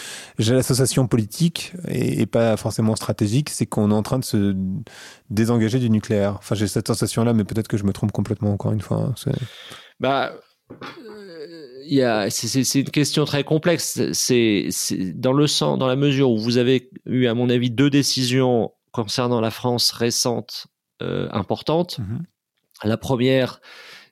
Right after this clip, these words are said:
Speaker 2: c'est, euh, le, le fait d'aller vers un allongement, euh, d'exploitation des centrales existantes.
Speaker 1: Mhm.
Speaker 2: Et,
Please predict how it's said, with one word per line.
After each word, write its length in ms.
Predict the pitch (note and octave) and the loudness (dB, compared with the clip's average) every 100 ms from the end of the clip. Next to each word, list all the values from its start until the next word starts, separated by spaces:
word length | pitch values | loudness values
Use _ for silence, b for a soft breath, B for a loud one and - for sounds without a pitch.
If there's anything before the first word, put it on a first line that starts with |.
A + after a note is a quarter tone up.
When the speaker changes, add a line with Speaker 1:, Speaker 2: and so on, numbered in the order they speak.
| - | -6
Speaker 2:
c'est, 640 | - - B2 B2 A#2+ - - | -2 2 4 4 4 0 -2
euh, 1080 | G#2 G2+ G2 F#2+ F#2 F2 E2+ E2 D#2 - - - | 0 2 2 2 0 0 -2 -4 -4 -6 -8 -8
le, 340 | A#1 G#2 G#2 | -4 0 0
le 100 | G#2+ | 0
fait 220 | - B2 | 0 0
d'aller 320 | A2 A#2+ C3 | 2 4 4
vers 240 | A#2 A2 G#2 | 4 2 2
un 160 | G#2+ | 2
allongement, 800 | A2 A#2 B2 G#2+ A#2+ B2 A#2 - _ | 4 4 2 2 2 2 0 -4 _
euh, 240 | G#2 G2 G2 | -2 0 0
d'exploitation 640 | G#2+ - A2+ A2+ G#2 A#2+ | 0 0 -2 0 0 0
des 100 | G#2+ | 0
centrales 360 | F#2 G2+ - G2 | 0 -4 -2 -2
existantes. 760 | G2 F#2+ - C#3 F3 - - _ _ | -2 -4 -2 -2 -2 -8 -16 _ _
Speaker 1:
Mhm. 240 | A2+ F#2 A2 B B B _ | -2 0 -2 B B B _
Speaker 2:
Et, 380 | - A#2 A2+ - | -2 2 2 0